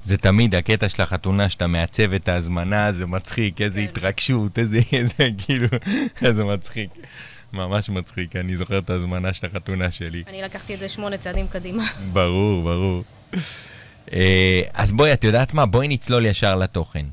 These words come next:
Speaker 1: בואי נתחיל ככה עם כמה טיפים ורעיונות שיכולים לעזור לאנשים עם שיווק בעולם האמיתי, לא באונליין. את, בואי, את יודעת, גם נעשה איזה סשן כזה, שככה אנחנו נזרום, נגיד כל אחד משהו, וכזה, היום זה שידור עם טיפים ממש תכלס,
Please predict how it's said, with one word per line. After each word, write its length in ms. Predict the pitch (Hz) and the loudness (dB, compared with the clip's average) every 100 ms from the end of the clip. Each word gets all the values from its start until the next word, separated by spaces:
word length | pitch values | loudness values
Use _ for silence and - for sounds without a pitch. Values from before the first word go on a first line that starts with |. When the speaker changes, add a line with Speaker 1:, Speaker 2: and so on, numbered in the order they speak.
| - 95 | -8 -2
Speaker 1:
בואי 200 | 139 165 | -2 0
נתחיל 400 | 131 - 147 135 | -2 -2 -2 -2
ככה 300 | 135 - 117 | -2 0 -2
עם 140 | 104 | -2
כמה 380 | - 131 135 123 | 0 0 0 -2
טיפים 540 | - 123 160 165 180 - 90 87 | -4 -6 -4 -6 -8 -12 -8 -4
ורעיונות 640 | 104 95 95 95 117 156 - - - | 0 0 -2 -2 -4 -6 -10 -20 -20
שיכולים 600 | - 101 95 110 131 139 | -6 -4 -4 -4 -4 -4
לעזור 440 | 104 98 101 123 | -2 -2 -2 -2
לאנשים 680 | 117 95 87 - 131 135 131 - - - - _ 113 | -2 -2 -6 -6 -6 -6 -6 -10 -20 -20 -20 _ -4
עם 140 | 110 | -2
שיווק 500 | - 120 95 143 123 | -2 -2 -2 -4 -2
בעולם 480 | 110 104 107 110 107 | 2 4 4 2 0
האמיתי, 440 | 98 95 - 87 | -2 -4 -4 0
לא 120 | 123 | 2
באונליין. 540 | 151 151 123 104 92 95 | 2 2 4 2 0 0
את, 180 | 170 - 120 | -2 -2 -2
בואי, 260 | 160 131 | 0 0
את 120 | 117 | 0
יודעת, 180 | 151 156 | 0 0
גם 200 | 113 107 | 0 2
נעשה 240 | 95 - 160 | 0 0 -2
איזה 180 | 131 | -2
סשן 420 | 117 139 131 160 143 | -4 -4 -4 -6 -4
כזה, 300 | 156 170 165 - - - | -6 -4 -8 -10 -20 -16
שככה 360 | - 170 190 180 | -10 -4 0 2
אנחנו 300 | 175 170 160 | 0 0 0
נזרום, 580 | 151 139 156 165 147 151 | 0 -2 0 0 -2 -6
נגיד 340 | 175 170 185 | -6 -6 -6
כל 180 | 185 180 | -2 -2
אחד 220 | 165 160 | 0 0
משהו, 280 | 156 151 147 | 0 -2 -2
וכזה, 300 | 143 160 151 | -2 -2 -2
היום 180 | 165 175 | 0 0
זה 120 | 156 | -2
שידור 440 | 139 135 127 165 127 | -2 0 2 2 0
עם 100 | 110 | -2
טיפים 420 | - 160 147 117 | -2 -2 -2 0
ממש 440 | 104 127 131 - - | 0 0 -2 -4 -2
תכלס, 560 | 139 131 131 135 - | -2 0 -2 -2 -6